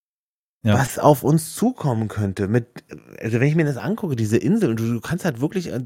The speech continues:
Speaker 2: zum Vulkan gucken von mir aus, wo auch immer hin, was auch immer das ist.
Speaker 1: Mhm.
Speaker 2: Es ist halt super weit weg, die Wolken sehen wunderschön aus und, und, und. Also, das, pff, mach mir mal ein Valheim daraus, mach mir mal, weißt du, mach mir
Speaker 1: Ja,
Speaker 2: mal
Speaker 1: ja,
Speaker 2: Seven
Speaker 1: genau.
Speaker 2: Days daraus, mach mir mal was.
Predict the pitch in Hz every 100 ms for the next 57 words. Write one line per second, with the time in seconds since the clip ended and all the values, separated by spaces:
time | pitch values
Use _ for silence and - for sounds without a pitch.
0 | 107 - 139 127 123 113 107 190 139 104
1 | 107 104 95 90 98 95 104 98 147 120
2 | 98 92 92 60 - 90 85 82 87 76
3 | 107 104 101 98 98 _ _ _ _ -
4 | 113 - 139 - 220 180 131 117 127 143
5 | - 113 117 135 139 120 113 117 117 113
6 | 123 113 107 - _ - 185 214 214 -
7 | 151 170 170 - 156 165 - 101 113 131
8 | 117 - _ _ _ _ _ _ _ _
9 | - 151 - - - - - _ _ _
10 | 110 131 170 156 156 151 208 202 175 143
11 | 98 110 160 190 180 170 165 160 202 208
12 | 156 143 147 160 151 147 139 131 135 214
13 | 170 113 117 160 196 170 117 110